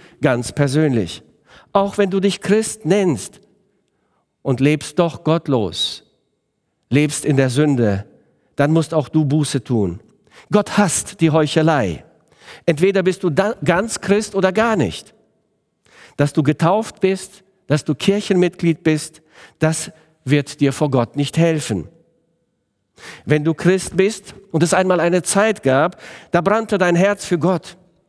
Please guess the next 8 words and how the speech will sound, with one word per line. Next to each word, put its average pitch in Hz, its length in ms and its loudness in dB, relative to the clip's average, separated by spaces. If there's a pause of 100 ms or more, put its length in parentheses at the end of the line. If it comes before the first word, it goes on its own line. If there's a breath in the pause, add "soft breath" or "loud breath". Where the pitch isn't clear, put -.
(160 soft breath)
und 160 120 0
du 180 60 4
hattest 202 380 -2 (120)
einen 190 320 0
engen 208 320 0
Kontakt 208 640 -2 (160 loud breath)
zu 208 320 0
ihm 107 440 0